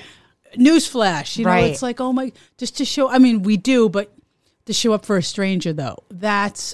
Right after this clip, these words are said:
Speaker 2: Yeah.
Speaker 1: amazing. And then to continually be there, like, 'cause I'm sure relationships have grown and everything, and just, that's so cool.
Speaker 2: Yeah. And just to share a little bit, I mean, be-, and, and I guess this,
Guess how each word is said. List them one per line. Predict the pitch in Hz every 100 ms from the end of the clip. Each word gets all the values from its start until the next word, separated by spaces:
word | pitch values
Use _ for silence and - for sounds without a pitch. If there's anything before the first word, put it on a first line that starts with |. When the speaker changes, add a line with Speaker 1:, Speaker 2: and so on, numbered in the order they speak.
| -
Speaker 2:
Yeah. | 147 135 131
Speaker 1:
amazing. | 147 143 151 170
And | 226
then | 254 240 -
to | 214
continually | 233 220 226 208 185 175
be | 175 165
there, | 147 123 147
like, | 196
'cause | 190 214
I'm | 202
sure | - 254 233
relationships | 214 214 214 - 202 220 196
have | 220 190
grown | 214 220 214 208 208
and | 208
everything, | 196 214 214 214
and | 214 190
just, | 208 - _ _ _ _ _ _ _ -
that's | 196 -
so | - - 202 190 180
cool. | - -
Speaker 2:
Yeah. | 165 170 160 147 143 - - -
And | 185 180
just | 220 226 247
to |
share | 202 - 185
a | 165
little | 151 156 151
bit, | 151 139 139 -
I | 156
mean, | 160 151
be-, | 170 - -
and, | 165 147
and | 190 180
I |
guess | 208 202
this, | 208 -